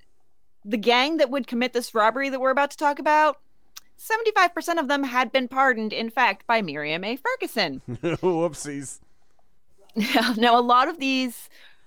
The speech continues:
Speaker 1: pardons were for prohibition-related arrests, but there were rumors that you could, uh,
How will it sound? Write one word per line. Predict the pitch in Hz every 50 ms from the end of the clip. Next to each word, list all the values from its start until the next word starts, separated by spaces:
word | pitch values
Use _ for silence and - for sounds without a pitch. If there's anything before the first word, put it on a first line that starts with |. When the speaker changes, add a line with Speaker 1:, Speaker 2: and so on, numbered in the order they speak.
| - - - - -
Speaker 1:
pardons | - - 254 247 233 226 220 220 220 220
were | 233 220
for | 208 - 214 208
prohibition-related | 196 - - - 202 180 165 165 151 - - 277 - - 302 302 302 294 294 294 277 269 269 269 277 285 285 - -
arrests, | - 254 254 262 262 277 285 - -
but | 208 185 - 254 254 - - - - - - - - - - - - - -
there | - 165 170 175
were | 170 202 208 214 220 226 226 233 240 254 - - - - -
rumors | 359 359 392 453 466 415 262 208 202 220 311 403 - - - - - - - - - - - -
that | 359 339
you | 330 330 330 330
could, | - - 339 330 320 311 320 320 269 -
uh, | 320 320 311 320 320 311 320 330